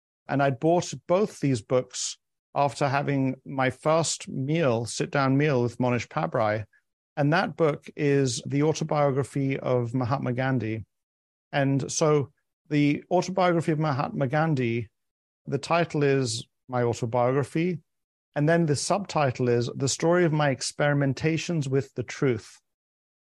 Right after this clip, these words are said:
And this is not truth, does one plus one equal two, or did he say what he had for breakfast this morning? This is truth as it, almost like,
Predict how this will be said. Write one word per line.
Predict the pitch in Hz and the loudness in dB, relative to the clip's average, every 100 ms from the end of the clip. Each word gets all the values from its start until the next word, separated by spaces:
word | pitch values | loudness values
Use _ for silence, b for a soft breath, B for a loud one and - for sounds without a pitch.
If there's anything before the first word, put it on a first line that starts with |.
| _ | _
And | - 147 147 | 0 2 2
this | 139 | 0
is | 139 | -2
not | 160 147 | -2 -2
truth, | - 147 - | 0 0 0
does | 139 123 | 0 2
one | 143 | 0
plus | 131 131 - | 0 -2 0
one | 139 | 2
equal | 127 - 123 | 2 0 -2
two, | - 160 135 | 0 2 2
or | 120 | 2
did | 131 | 0
he | 135 | 0
say | - 139 | 0 0
what | 127 | 2
he | 123 | 2
had | 123 123 | 0 -2
for | 123 | -6
breakfast | 143 170 - 135 | -6 -4 -2 -4
this | 127 - | -4 -2
morning? | 131 120 120 | 0 2 0
This | 120 | 0
is | 139 | -4
truth | - - 170 - | -2 0 0 0
as | 127 | -2
it, | 143 | -2
almost | 143 147 135 | 0 0 2
like, | 135 135 | 0 0